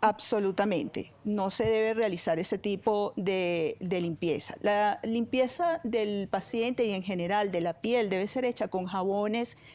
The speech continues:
con P H neutros que estén libres de grasa. Eso, eh, eh, permite que la función de barrera de la piel se mantenga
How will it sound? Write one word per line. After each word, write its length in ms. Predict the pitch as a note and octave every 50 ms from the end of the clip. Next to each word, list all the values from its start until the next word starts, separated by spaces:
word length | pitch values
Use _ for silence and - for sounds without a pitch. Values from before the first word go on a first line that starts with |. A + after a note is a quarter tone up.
| - - - _
con 260 | - A#3+ A#3 A#3 A#3
P 140 | - G3 F#3+
H 300 | E3+ E3 - A3 F#3+ -
neutros 760 | - G#3 F#3+ F#3 F#3 F3+ D#3+ D#3+ - - E3 F3+ - - - - - - - - - _ _ _ _
que 180 | - A#3+ B3
estén 360 | B3+ B3+ B3+ - A#3 G#3+ G#3
libres 380 | G#3 G#3 G3+ G3 F#3+ G#3 A3+ A3
de 160 | - G#3 G3
grasa. 540 | F#3+ F#3 F#3 E3+ D#3+ D#3+ - - - - - - _ _ _ _ _ - -
Eso, 440 | - G#3 G3+ - - B3+ B3 C4 - -
eh, 500 | A3 G3+ G3+ G3 F#3+ F3+ F3 - - -
eh, 220 | - - - G3+ G3
permite 760 | - - G3 F#3+ G3 G#3+ A#3 C#4 C#4+ B3+ A3 - A3+ A3+ A3+
que 140 | - G3+
la 100 | F#3 F#3
función 320 | E3 - - D3+ - F3+ F3
de 100 | F3+ G#3
barrera 400 | A3+ A#3 A3+ A3+ G#3+ G#3 A#3 A#3+
de 60 | B3
la 120 | C4 B3+
piel 180 | - E4+ D#4+ D#4
se 180 | - - D#4 D4+
mantenga 760 | D#4+ D#4 D4+ - - C4 B3 A3+ G3+ G3 G3+ G3+ A3+ C#4+